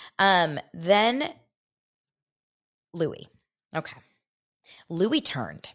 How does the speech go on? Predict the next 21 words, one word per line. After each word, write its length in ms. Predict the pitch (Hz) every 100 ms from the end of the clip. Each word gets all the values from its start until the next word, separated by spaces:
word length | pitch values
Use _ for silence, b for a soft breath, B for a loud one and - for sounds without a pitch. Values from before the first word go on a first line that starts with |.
| _ _ _ _ _ _ _ _ _ -
on 140 | 147
this 140 | 120
season. 360 | - 101 - 117
This 200 | 185 -
was 300 | 156 113 -
not 400 | 120 131 165 170
a 80 | 156
good 360 | 143 180 143
season 460 | 131 - 156 135 120
for 160 | 131 139
Louis, 460 | 180 160 113 - _ _ 151
right? 320 | 156 185 - _ B B B B B B -
Like 160 | 170
I 80 | 196
said, 460 | 254 330 269 226 -
just 260 | 175 190 -
started 280 | 240 226 226
watching 360 | 233 233 240
this 120 | 226 214
season 380 | 247 226 208
again. 400 | 185 165 156 156